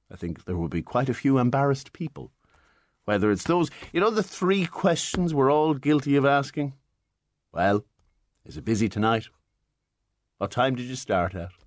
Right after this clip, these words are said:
And what time will you finish? Surely we can all be a bit more creative. You know, it's, it's from that to people humping in the back of the car. Anyway, moving swiftly on,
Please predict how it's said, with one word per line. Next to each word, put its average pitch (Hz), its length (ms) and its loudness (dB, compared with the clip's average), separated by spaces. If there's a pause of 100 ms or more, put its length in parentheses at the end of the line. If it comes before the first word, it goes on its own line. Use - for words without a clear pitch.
(800)
And 120 80 0
what 214 140 2
time 240 320 0
will 247 120 0
you 214 100 -6
finish? 113 340 -12 (720)
Surely 127 300 0
we 101 80 -2
can 95 100 0
all 95 140 2
be 78 140 -4
a 67 60 -8
bit 80 140 -4
more 76 180 -6
creative. 73 440 -4 (340)
You 113 80 -2
know, 113 60 2
it's, 101 180 -2
it's 143 140 0
from 139 160 2
that 165 260 0
to - 120 -12
people 95 440 -6 (180)
humping 104 320 -2
in 87 60 0
the 80 80 -4
back 92 240 -2
of 69 80 -16
the 67 80 -16
car. 101 380 -2 (1080)
Anyway, 110 360 2 (480)
moving 185 340 2
swiftly - 560 -4
on, 131 260 -8